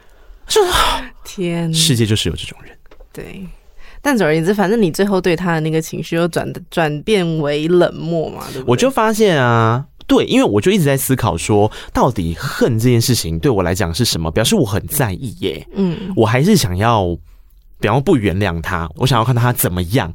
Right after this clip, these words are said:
Speaker 1: 就之类的。
Speaker 2: 嗯。嗯。
Speaker 1: 但直到有一天，就是，<laughs> 也大概就是我单麦，就是自己那边说着什么一片落叶的那个故事这样，
Speaker 2: 嗯，
Speaker 1: 就那，
Speaker 2: 嗯。
Speaker 1: 那一阵子我的情绪有一点点转变。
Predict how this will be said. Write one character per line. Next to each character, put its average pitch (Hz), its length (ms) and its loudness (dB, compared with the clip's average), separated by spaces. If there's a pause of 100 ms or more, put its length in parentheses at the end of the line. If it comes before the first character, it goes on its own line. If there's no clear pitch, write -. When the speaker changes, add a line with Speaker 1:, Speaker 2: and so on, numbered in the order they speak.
(160)
Speaker 1:
就 254 140 2
之 196 260 2
类 196 220 4
的。 - 140 -4 (240)
Speaker 2:
嗯。 214 260 4
嗯。 220 160 -4 (180)
Speaker 1:
但 311 120 2
直 - 180 0
到 214 160 2
有 98 160 0
一 143 140 0
天， 107 520 2
就 147 140 0
是， 117 260 4 (140)
<laughs> 120 160 2
也 85 140 0
大 127 100 0
概 123 100 0
就 113 80 -2
是 120 80 2
我 90 140 2
单 101 240 -2
麦， 101 320 0
就 110 100 -2
是 104 120 2
自 120 120 2
己 101 120 2
那 92 40 -2
边 98 140 2
说 107 180 2
着 104 80 2
什 95 60 0
么 90 100 0
一 95 60 2
片 110 180 0
落 104 200 4
叶 95 180 4
的 80 80 -2
那 101 140 2
个 104 60 0
故 95 220 0
事 87 240 -2
这 - 140 0
样， 214 140 4
Speaker 2:
嗯， 185 200 -2
Speaker 1:
就 233 120 2
那， 220 180 4
Speaker 2:
嗯。 165 100 4
Speaker 1:
那 220 80 4
一 139 140 4
阵 110 240 0
子 92 100 0
我 80 120 4
的 80 60 4
情 92 220 -2
绪 95 220 2
有 80 160 2
一 - 60 4
点 82 120 -2
点 82 200 0
转 - 200 -2 (200)
变。 107 200 0